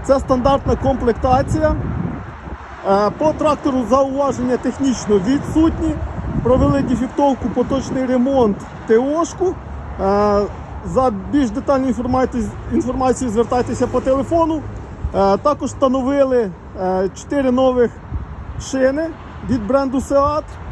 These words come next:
Е, ззаді в нас сімсот десять на сімдесят Р сорок два.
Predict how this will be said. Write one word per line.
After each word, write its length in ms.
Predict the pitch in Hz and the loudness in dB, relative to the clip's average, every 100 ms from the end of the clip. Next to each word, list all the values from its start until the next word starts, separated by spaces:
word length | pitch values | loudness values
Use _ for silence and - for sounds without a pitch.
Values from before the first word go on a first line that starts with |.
| - - - - - - - - - - - 180 | -12 -10 -12 -10 -12 -12 -14 -16 -18 -18 -6 0
Е, 220 | 190 190 | 2 4
ззаді 360 | 180 262 214 | 4 2 2
в 40 | 240 | 2
нас 420 | 247 240 240 - - - - - | 2 4 2 -2 -14 -16 -14 -12
сімсот 420 | - 240 196 262 | -2 0 0 2
десять 380 | 202 269 240 220 | 4 2 0 -2
на 100 | 240 | -2
сімдесят 440 | - 262 - 233 | 0 0 0 -2
Р 140 | 240 233 | 0 -2
сорок 320 | - 247 233 | 0 0 0
два. 340 | 226 285 320 | 0 2 2